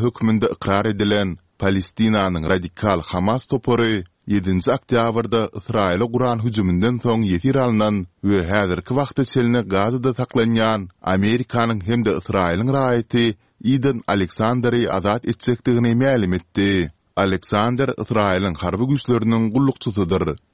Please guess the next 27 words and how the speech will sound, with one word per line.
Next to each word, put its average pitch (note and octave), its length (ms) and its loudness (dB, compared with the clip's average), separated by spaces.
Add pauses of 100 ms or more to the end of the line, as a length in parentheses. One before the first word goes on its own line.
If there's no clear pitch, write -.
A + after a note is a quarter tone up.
(100)
Hamasyň G2+ 600 0
beýanatynda C3+ 680 2
aýdylmagyna F#2 640 0
görä, G#2 220 2 (280)
onuň G2+ 340 2
azat A2 280 -2
edilmegi G#2+ 680 0 (240)
Israýl F#2+ 500 0
bilen F2+ 260 0
o C3 60 -6
katyslygy A#2+ 600 -2
bethetmek G#2 500 0 (300)
we G2+ 240 2
Gazada A2 680 0
ynsanperwer G2+ 720 -2
kömek C3 300 2
üçin A2+ 340 0 (180)
giriş G#2 360 0
mümkinçiligini A#2 760 0
üpçün - 320 -2
etmek B2+ 300 0
ugrunda G#2+ 360 2
görülýän G2+ 680 2 (180)
tagallalaryň F#2+ 800 0
çäginde B2 560 0
amala B2+ 340 0 (140)
aşyrylýar. F2 680 0